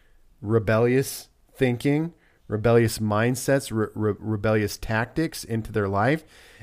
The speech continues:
And when those entrench themselves in your spiritual life,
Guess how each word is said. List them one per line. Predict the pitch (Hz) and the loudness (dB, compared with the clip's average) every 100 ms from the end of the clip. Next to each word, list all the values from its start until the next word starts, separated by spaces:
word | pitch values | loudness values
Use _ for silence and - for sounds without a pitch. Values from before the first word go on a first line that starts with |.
| - | -4
And | 104 107 | 0 2
when | 110 110 | 2 4
those | 120 156 | 4 2
entrench | 135 110 - 131 147 - | 0 -4 -2 -2 -2 -2
themselves | 143 123 120 113 | -4 -2 -2 -2
in | - 113 | -2 -2
your | 120 127 | 0 -2
spiritual | 127 131 127 127 120 | -2 -2 -2 -2 -4
life, | 117 110 98 - | -2 -2 -2 -6